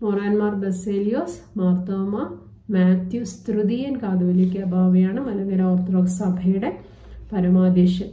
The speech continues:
ആസ്ഥാനം കോട്ടയം ദേവലോകം കാതോലിക്കേറ്റ് അരമന. അടുത്ത ചോദ്യം, തെവോഹെദോ എന്നാൽ എന്താണ് അർത്ഥം? തെവോഹെദോ എന്നാൽ ഒന്നാക്കപ്പെട്ട എന്നാണ് അർത്ഥം.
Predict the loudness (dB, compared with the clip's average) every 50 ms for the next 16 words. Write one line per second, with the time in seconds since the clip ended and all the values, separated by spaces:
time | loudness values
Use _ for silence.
0 | -12 -8 -6 -6 -6 -6 -6 -6 -4 -4 -2 -2 -2 -2 -2 -4 -6 -16 -20 -20
1 | -20 -20 -20 -20 -20 -14 -8 -4 -2 0 0 0 0 0 2 2 0 0 -2 -8
2 | -14 -18 -20 -20 -20 -20 -20 -20 -20 -20 -14 -8 -6 -2 0 2 2 2 0 -2
3 | -4 -4 -4 -4 -4 -6 -4 -4 -2 -2 0 2 4 4 4 4 2 2 -4 -4
4 | -4 -6 -8 -8 -4 -2 0 2 4 4 4 2 2 -2 -8 -12 -16 -20 -20 -20
5 | -20 -20 _ _ -20 -18 _ -8 -6 -2 -2 -2 -2 -2 -2 -2 0 0 -2 -2
6 | -4 -6 -8 -12 -20 -20 _ -20 -20 -20 -20 _ -6 -2 -2 2 2 2 2 2
7 | 0 0 0 -4 -4 -2 -2 -2 -2 -4 -4 -4 -2 -2 -2 0 2 2 2 2
8 | 2 0 -2 -6 -14 -20 -20 _ _ _ -2 0 0 0 0 0 -2 0 2 2
9 | 2 0 0 -4 -6 -8 -8 -8 -8 -8 -8 -8 -8 -10 -16 -20 -20 -20 -20 _
10 | _ _ _ _ _ _ _ _ _ _ _ _ _ _ _ -6 -4 -2 -2 0
11 | 0 -2 -2 -2 -2 -2 0 0 0 0 2 0 0 0 0 -2 -2 -2 -2 -4
12 | -6 -8 -12 -20 -20 _ _ _ _ _ _ -6 -2 -2 0 0 0 0 0 0
13 | -2 -4 -4 -4 -4 -4 -4 -4 -4 -4 -6 -6 -4 -4 -2 -2 0 0 0 -2
14 | -2 -4 -8 -8 -8 -8